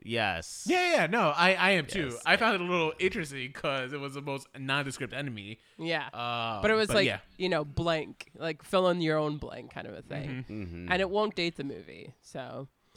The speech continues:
Speaker 1: Yes,
Speaker 3: Um,
Speaker 1: exactly. I told you it'd be timeless.
Speaker 3: Yes. Uh, we also have to, to, you know, complete the casting, Glenn Powell, Lewis Pullman, Ed Harris, as I said, Val Kilmer, uh,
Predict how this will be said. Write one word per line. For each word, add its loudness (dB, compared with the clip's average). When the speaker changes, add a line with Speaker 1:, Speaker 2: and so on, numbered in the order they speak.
Speaker 1:
Yes, 2
Speaker 3:
Um, 2
Speaker 1:
exactly. 0
I -2
told -2
you -4
it'd -6
be -6
timeless. -12
Speaker 3:
Yes. -8
Uh, 2
we 2
also 4
have 4
to, -4
to, -6
you -10
know, -10
complete -8
the -18
casting, -2
Glenn 0
Powell, 4
Lewis -2
Pullman, -2
Ed -4
Harris, -2
as -6
I -4
said, -6
Val -4
Kilmer, -4
uh, 4